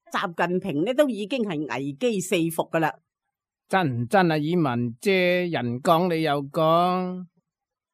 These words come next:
Speaker 1: 我都話喺網上睇㗎咯，我點知咁多嘢啫？但係呢，聽講推背圖呢就好準嘅，解簽佬準唔準呢？噉我就唔知咯。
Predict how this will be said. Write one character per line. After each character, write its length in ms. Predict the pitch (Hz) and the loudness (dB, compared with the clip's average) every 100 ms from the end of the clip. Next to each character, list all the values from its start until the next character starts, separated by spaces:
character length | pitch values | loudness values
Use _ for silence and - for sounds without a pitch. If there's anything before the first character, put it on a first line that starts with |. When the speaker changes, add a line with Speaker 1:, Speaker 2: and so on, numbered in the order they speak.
| _ | _
Speaker 1:
我 140 | - 302 | 2 4
都 120 | 381 | 4
話 200 | 302 175 | 4 2
喺 120 | 247 | 2
網 280 | 302 160 185 | 4 4 2
上 260 | - 160 160 | 0 0 0
睇 400 | - 139 147 208 | -6 -8 -6 -2
㗎 100 | 220 | 2
咯， 220 | 175 175 - | 4 2 2
我 80 | 185 | -2
點 200 | 190 190 254 | -2 -6 -6
知 160 | 254 285 | -6 -4
咁 280 | 208 185 | -2 -2
多 200 | 190 226 | 2 2
嘢 260 | 208 151 147 | 2 0 0
啫？ 180 | 190 180 _ _ _ - | 0 -2 _ _ _ -4
但 200 | 226 240 | -2 0
係 240 | 254 214 | 0 0
呢， 180 | 277 302 294 _ _ | 0 -2 -4 _ _
聽 140 | 320 311 | -2 0
講 300 | 220 233 254 | 0 -2 -6
推 340 | - 339 269 226 | -2 -2 0 -2
背 260 | 233 202 | 0 0
圖 240 | 180 120 135 | -2 -6 -4
呢 60 | |
就 100 | 220 | -2
好 160 | 135 143 143 208 | -2 -2 -4 -2
準 240 | 220 101 127 | -2 -2 0
嘅， 160 | 180 117 _ | -2 -2 _
解 360 | 247 196 165 262 | 0 0 0 -2
簽 500 | 320 - 392 339 262 | -2 -2 0 2 4
佬 100 | 220 269 349 - - | 4 4 -2 -8 4
準 140 | 240 277 392 | 4 4 -2
唔 140 | 208 | -2
準 180 | - 247 254 | 2 2 2
呢？ 140 | 392 392 381 | -2 -2 -4
噉 120 | 233 | -4
我 120 | 262 | -2
就 100 | 208 | 0
唔 160 | 170 170 | -2 -4
知 200 | - 294 | -6 -4
咯。 520 | 254 233 233 233 233 | 0 0 0 -2 -6